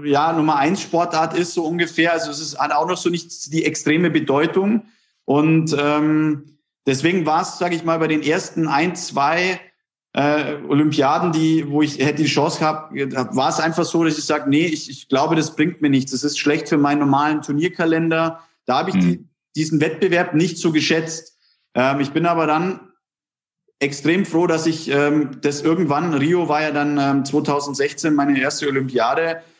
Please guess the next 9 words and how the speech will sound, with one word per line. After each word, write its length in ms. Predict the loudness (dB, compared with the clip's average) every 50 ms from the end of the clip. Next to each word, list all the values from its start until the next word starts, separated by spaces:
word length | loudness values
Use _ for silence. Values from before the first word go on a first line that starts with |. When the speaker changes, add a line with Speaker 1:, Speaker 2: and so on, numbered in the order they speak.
| _ _ _ -4
Speaker 1:
ähm, 240 | -2 0 0 2 2
dass 140 | 2 2 2
Speaker 2:
Mhm. 60 | 0
Speaker 1:
ich 80 | 0 0
dahin 260 | 0 0 2 2 2
geflogen 500 | 2 0 0 2 2 2 4 4 2 2
bin 480 | 2 2 2 2 2 0 -2 -4 -6 -18 _ _ _ _ _ _
und, 440 | -2 0 2 4 4 2 2 0 -2
äh, 260 | 0 2 2 2 0